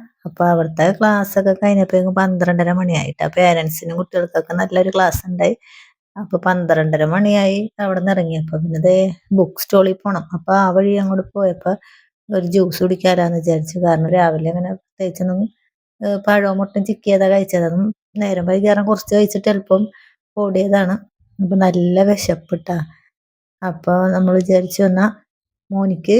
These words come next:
ഷെയ്ക്ക് വേണോന്ന് പറഞ്ഞിട്ട്. അപ്പൊ എനിക്ക് ഞാൻ തണുപ്പുള്ളതൊന്നും കഴിക്കൂലല്ലോ. അപ്പൊ ഷെയ്ക്ക് എനിക്ക് കഴിക്കാൻ പറ്റില്ല. അപ്പൊ മോനിക്ക് ഞാനൊരു ഷെയ്ക്ക് വാങ്ങിച്ചു കൊടുത്ത്. ഞാനപ്പോ വിചാരിച്ചൊരു ക്യാരറ്റ് ഫ്രഷ് ജ്യൂസ് കുടിച്ചാലോ എന്ന് ഓർത്തിട്ട്, ഏ,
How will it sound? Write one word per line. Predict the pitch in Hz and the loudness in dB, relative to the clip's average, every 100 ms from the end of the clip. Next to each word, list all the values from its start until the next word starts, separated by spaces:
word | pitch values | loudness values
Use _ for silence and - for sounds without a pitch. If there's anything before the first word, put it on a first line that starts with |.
| 254 - _ _ - | 0 -6 _ _ -4
ഷെയ്ക്ക് | - 240 214 - - | 4 4 4 -2 -6
വേണോന്ന് | 214 202 180 170 | -4 -2 -2 -2
പറഞ്ഞിട്ട്. | 156 151 147 | -2 -4 -4
അപ്പൊ | 147 156 | -4 -2
എനിക്ക് | 151 151 190 220 | -2 -2 0 2
ഞാൻ | 214 175 | 2 2
തണുപ്പുള്ളതൊന്നും | 196 208 208 208 202 196 190 | 2 2 2 4 4 2 0
കഴിക്കൂലല്ലോ. | 208 196 190 - 170 165 156 | 2 2 -2 -4 -2 0 -2
അപ്പൊ | 160 165 | -2 -6
ഷെയ്ക്ക് | - 185 170 190 | -2 -4 -2 -2
എനിക്ക് | 196 202 | -2 0
കഴിക്കാൻ | 208 208 202 | 0 2 0
പറ്റില്ല. | 180 175 160 | 0 0 0
അപ്പൊ | 165 | 0
മോനിക്ക് | 165 156 160 170 - | 0 0 -2 -6 -6
ഞാനൊരു | 202 208 | -2 -2
ഷെയ്ക്ക് | 202 214 208 - | 2 2 2 0
വാങ്ങിച്ചു | 202 196 190 | 0 0 -2
കൊടുത്ത്. | 175 - 214 - - _ _ | -2 -2 -4 -4 -18 _ _
ഞാനപ്പോ | 175 175 165 165 175 175 | -4 -2 -2 -2 2 4
വിചാരിച്ചൊരു | 180 185 180 175 185 | 4 4 2 2 -2
ക്യാരറ്റ് | 185 196 175 175 170 - | 2 2 2 0 -4 -6
ഫ്രഷ് | 175 190 185 - 175 | -2 2 2 0 0
ജ്യൂസ് | 185 180 - | 0 0 0
കുടിച്ചാലോ | 196 190 185 180 170 175 170 170 | 0 0 0 0 4 4 4 2
എന്ന് | 170 | -2
ഓർത്തിട്ട്, | 160 160 165 196 233 - _ _ _ _ | -2 -2 0 2 0 -4 _ _ _ _
ഏ, | 202 | -4